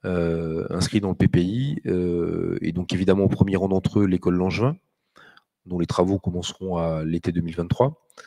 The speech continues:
la rénovation de la piscine, l'édification d'un gymnase connecté, la construction d'une salle culturelle polyvalente dans le quartier du Bourg et la restructuration du bâtiment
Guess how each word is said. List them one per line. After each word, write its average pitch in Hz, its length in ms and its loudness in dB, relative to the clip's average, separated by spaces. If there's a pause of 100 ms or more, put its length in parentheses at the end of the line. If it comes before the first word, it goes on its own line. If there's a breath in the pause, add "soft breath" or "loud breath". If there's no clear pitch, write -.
(460 loud breath)
la 90 100 6
rénovation 92 420 2
de 90 60 -2
la 85 60 2
piscine, 139 460 -2 (920 soft breath)
l'édification 98 680 2
d'un 92 120 0
gymnase 90 300 -4
connecté, 107 440 -2 (1040)
la 85 120 0
construction - 400 -8
d'une 95 120 -4
salle 90 160 0 (320)
culturelle 98 340 2
polyvalente 95 400 2
dans 87 60 -4
le 80 40 -6
quartier - 240 -6
du 80 120 -4
Bourg 110 320 4 (640 loud breath)
et 95 100 6
la 92 140 8
restructuration 104 880 4
du 104 160 -2
bâtiment 95 500 2